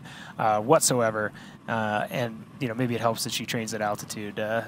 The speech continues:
maybe that helps when you're eating, <laughs> doing a hard effort. You're used to kind of the <laughs> oxygen restriction there, but she gets a little, uh, fluids to wash it down. And, uh, just over five hours into this race, we've got Sky Monch on the front,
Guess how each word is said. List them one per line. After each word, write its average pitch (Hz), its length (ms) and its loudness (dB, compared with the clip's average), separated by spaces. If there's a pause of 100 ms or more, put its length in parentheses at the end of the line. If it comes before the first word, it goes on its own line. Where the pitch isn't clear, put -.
maybe 110 140 -6
that 123 100 -4
helps 117 260 -2
when 127 120 -6
you're 120 100 -6
eating, 120 400 -2
<laughs> - 60 -16
doing 156 240 4
a - 40 4
hard - 260 4
effort. 165 380 0
You're 139 160 -2
used 139 220 2
to - 80 0
kind 131 220 2
of 127 80 2
the 127 140 6 (260)
<laughs> - 240 -8
oxygen 139 420 6
restriction 139 480 2
there, 135 220 6
but 123 280 4
she - 140 -4
gets 139 240 2
a 135 80 2
little, 131 380 2
uh, 131 340 6
fluids 151 500 4
to 139 220 4 (840)
wash 156 220 8
it 151 100 -2
down. 165 260 6
And, 135 200 0 (100)
uh, 127 200 6
just 165 240 4
over 151 160 8
five 160 320 8
hours 143 360 10
into 139 160 0
this 127 200 2
race, 135 280 4
we've 120 140 0
got 123 240 6 (260)
Sky 156 320 6
Monch 143 500 6 (180)
on 170 140 8
the 147 80 6
front, 151 320 6